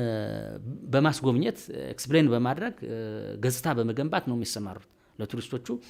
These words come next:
ይሄ ምን ማለት ነው? እንግዲህ ከሌላ አካባቢ የሚመጣ ሰው ምንድን ነው ብሎ ተረድቶ ሊሄድ ነው የሚመጣው። ስለዚህ እነዚህ ጋይዶች ደግሞ ገጽታ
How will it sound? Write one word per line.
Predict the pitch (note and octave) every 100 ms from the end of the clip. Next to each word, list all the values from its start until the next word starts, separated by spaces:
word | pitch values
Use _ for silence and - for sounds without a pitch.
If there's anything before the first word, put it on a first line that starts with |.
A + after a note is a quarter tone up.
| - -
ይሄ | C#3
ምን | D3+ D3+
ማለት | C3 G2 F#2
ነው? | F#2 F#2 _ _ _ _ _ _ _
እንግዲህ | G2 G2+ B2
ከሌላ | C3 B2+ D3+
አካባቢ | B2 - A2+ G#2+ G2+
የሚመጣ | G2 G#2 A2+ B2
ሰው | A#3+
ምንድን | G#3 D#3 C3+ A2+
ነው | A2
ብሎ | A2 D#3
ተረድቶ | C3+ B2 A2 A2+
ሊሄድ | G2+ F#2+
ነው | F#2+
የሚመጣው። | F#2 F2 - _ - -
ስለዚህ | - D3 E3
እነዚህ | D#3+ D3 D3 C3 A#2
ጋይዶች | A2+ B2+ C#3 D3
ደግሞ | D#3+ A3 B3+ - - _ -
ገጽታ | A#2+ A#2+